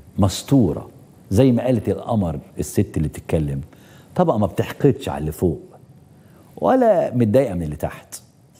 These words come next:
طبقة بتقدم للمجتمع الموظفين والمهندسين والدكاترة، وبتقدم لهم العباقرة والمخترعين والفنانين. طبقة عايشة مستورة، مع-،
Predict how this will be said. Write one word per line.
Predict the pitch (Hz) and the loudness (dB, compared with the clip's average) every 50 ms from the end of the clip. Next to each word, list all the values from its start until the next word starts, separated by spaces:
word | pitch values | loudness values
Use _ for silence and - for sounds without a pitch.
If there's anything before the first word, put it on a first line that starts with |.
| - - _ _ _ _ - - | -20 -20 _ _ _ _ -18 0
طبقة | - 160 165 147 135 107 | 0 2 2 2 0 -2
بتقدم | 92 90 87 - - 131 135 113 92 95 90 | -2 -2 -4 -4 -2 -2 -2 0 0 -2 -2
للمجتمع | 85 82 82 78 - - 120 107 101 101 82 71 - - - - _ _ - | -4 -4 -6 -8 -6 -4 -2 -2 -2 -2 -4 -6 -12 -16 -20 -20 _ _ -4
الموظفين | 113 104 92 85 87 85 76 87 85 - - 104 98 92 90 | -2 -2 -2 -2 -4 -4 -4 -6 -6 -4 -4 -2 -2 0 -2
والمهندسين | 85 78 78 78 71 73 82 87 90 87 85 - - 117 110 104 98 | -2 -4 -4 -6 -6 -4 -2 -2 -2 -2 -4 -2 -2 0 0 2 0
والدكاترة، | 90 78 78 76 78 90 87 - 135 127 - - 107 113 107 98 - - - - _ - _ _ | -2 -4 -4 -4 -4 -4 0 0 0 0 0 0 -2 -2 -2 -4 -8 -14 -20 -20 _ -20 _ _
وبتقدم | - 117 131 143 - 139 127 117 143 151 | 0 2 2 4 4 4 4 4 4 4
لهم | 170 180 165 139 | 2 2 2 2
العباقرة | 120 101 101 95 117 127 123 - 107 101 | 0 0 0 0 0 0 0 -2 -4 -2
والمخترعين | 92 98 101 104 101 - - 120 113 117 139 151 143 | 0 0 0 -2 -2 -2 0 0 0 2 2 2 2
والفنانين. | 131 123 - 170 156 135 135 139 135 113 90 - - - - - - _ _ _ _ _ _ _ _ _ _ _ _ _ _ _ - _ _ | 2 2 2 0 2 2 2 2 2 0 -2 -6 -12 -20 -20 -20 -20 _ _ _ _ _ _ _ _ _ _ _ _ _ _ _ -20 _ _
طبقة | - 127 123 117 104 | 0 2 2 2 0
عايشة | 90 82 78 95 151 180 151 - 135 | -2 -4 -2 -2 -2 -2 -2 -2 -4
مستورة، | 123 123 107 - - - 127 101 82 | -4 -4 -4 -4 -4 -2 -2 -2 -2
مع-، | 80 80 78 82 | -4 -6 -8 -8